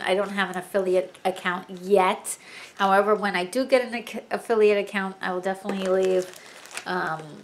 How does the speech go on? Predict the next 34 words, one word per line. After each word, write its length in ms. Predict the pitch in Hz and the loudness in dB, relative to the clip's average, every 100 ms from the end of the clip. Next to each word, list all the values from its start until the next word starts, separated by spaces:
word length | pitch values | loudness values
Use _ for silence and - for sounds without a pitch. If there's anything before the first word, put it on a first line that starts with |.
| - | -8
like, 220 | 175 175 | -4 -4
affiliate 560 | 180 - 208 190 185 - | -4 0 2 4 2 2
links 320 | 175 170 - | -2 -4 -10
and 100 | 160 | -12
stuff 340 | 160 - 156 - | -8 -4 -4 -4
for 80 | |
you 160 | 165 170 | -6 -4
guys. 440 | 175 170 165 165 - | -2 0 -2 -4 -4
But 240 | 170 - - - - - | -6 -6 -16 -20 -8 -2
they 80 | |
even 360 | 302 330 349 339 | 4 4 4 2
give 160 | 311 262 | -2 -2
you 100 | 262 | -4
shades. 680 | - 247 190 143 - - - _ _ - | 2 2 2 -2 -6 -18 -20 _ _ -2
They 180 | 226 247 | 0 0
even 220 | 302 269 | -4 -6
give 140 | 254 | -4
you 100 | 240 | -4
shades. 540 | 233 - 226 180 160 - | -4 2 4 4 2 -2
So, 520 | - 190 185 180 185 - - - | 2 6 6 4 2 -6 -18 -8
like, 360 | 202 185 185 185 | 0 2 2 0
if 220 | - - | -4 0
you're 140 | 226 | 2
walking 420 | 214 196 - 247 247 | 6 4 2 -4 -4
around 520 | 220 180 175 202 208 | -2 -2 0 -2 -4
and 240 | 190 185 | -6 -4
you 80 | 185 | -6
need 540 | 180 185 180 180 165 - | -6 -4 -2 -2 -2 0
glasses 720 | 196 196 196 202 185 180 - | 6 8 8 4 0 -2 -6
and 160 | 180 175 | -6 -6
it's 180 | 165 - | -6 -2
really 220 | 180 220 | 2 2
bright 340 | 196 180 180 | 2 2 4
outside, 640 | 185 180 - 180 180 208 208 | 2 0 -4 -10 -6 -6 -8